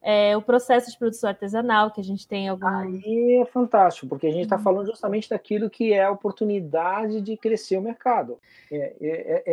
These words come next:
Speaker 2: é esse nicho, veja bem, a gente tá falando de private label,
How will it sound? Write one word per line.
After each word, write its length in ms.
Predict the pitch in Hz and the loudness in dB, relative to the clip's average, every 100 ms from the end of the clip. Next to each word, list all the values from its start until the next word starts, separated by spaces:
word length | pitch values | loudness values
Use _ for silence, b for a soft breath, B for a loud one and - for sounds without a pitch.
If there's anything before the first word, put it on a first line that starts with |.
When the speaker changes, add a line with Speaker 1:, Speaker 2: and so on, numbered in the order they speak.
| 185 | -4
Speaker 2:
é 0 | 170 | -6
esse 220 | - 185 | -8 -6
nicho, 460 | 190 202 - 139 - - - | -4 -4 -6 -10 -10 -20 -12
veja 300 | 147 170 160 | -8 -6 -4
bem, 180 | 147 139 | -6 -8
a 40 | |
gente 160 | 127 151 | -10 -8
tá 100 | 160 | -6
falando 220 | 180 180 | -6 -6
de 80 | 175 | -4
private 440 | 180 175 170 - | -2 -2 -4 -8
label, 540 | 180 160 165 160 233 | -6 -4 -4 -6 -8